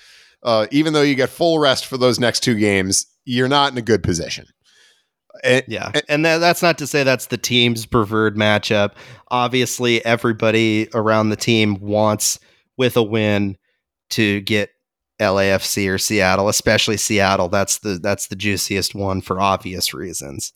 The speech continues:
Speaker 1: And they're not very good.
Speaker 2: But, but yeah, and, and they're not a very good
Speaker 1: <laughs> I mean,
Speaker 2: team.
Speaker 1: that's a, that
Speaker 2: Nobody, th-, that's the point. Nobody is good.
Speaker 1: Yeah.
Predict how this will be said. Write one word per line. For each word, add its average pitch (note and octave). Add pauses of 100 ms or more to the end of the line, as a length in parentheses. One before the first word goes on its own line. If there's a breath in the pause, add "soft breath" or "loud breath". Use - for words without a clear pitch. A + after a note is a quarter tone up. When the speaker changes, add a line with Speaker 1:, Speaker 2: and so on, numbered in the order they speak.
Speaker 1:
And A3+
they're A#3
not B3
very G#3+
good. G#3+
Speaker 2:
But, A2+ (800)
but B2
yeah, A#2+
and, C3+
and C3
they're D3
not D#3+
a D#3+
very D#3+
good E3+
Speaker 1:
<laughs> -
I F#3
mean, -
Speaker 2:
team. A3+
Speaker 1:
that's A3+
a, G#3
that G3
Speaker 2:
Nobody, A#3 (320 loud breath)
th-, D3+
that's D#3
the -
point. G#2+
Nobody C3 (100)
is G#2+
good. G2+
Speaker 1:
Yeah. A2+